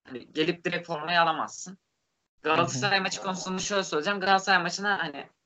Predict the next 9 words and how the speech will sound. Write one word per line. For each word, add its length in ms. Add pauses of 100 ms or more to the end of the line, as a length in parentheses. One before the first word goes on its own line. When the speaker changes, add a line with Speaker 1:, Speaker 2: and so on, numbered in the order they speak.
(500)
Speaker 1:
Ersun 340
Hoca'ya 260
kızmam. 380
Hani 340 (280)
Galatasaray 420
deplasmanında 520
belki 340
daha 260
ofansif 440